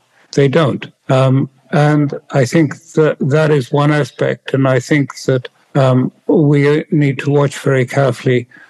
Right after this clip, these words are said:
uh, what happens in, uh, with Hezbollah in the north.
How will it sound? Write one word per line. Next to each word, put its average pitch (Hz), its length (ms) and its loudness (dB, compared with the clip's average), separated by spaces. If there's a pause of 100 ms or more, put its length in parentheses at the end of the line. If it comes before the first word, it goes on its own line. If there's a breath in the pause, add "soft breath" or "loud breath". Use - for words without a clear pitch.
(120 loud breath)
uh, 127 280 2
what 131 280 2
happens 123 720 -2 (120)
in, 120 640 0
uh, 120 380 2
with 123 220 2
Hezbollah 117 640 0
in 113 120 0
the 110 80 0
north. 110 460 -2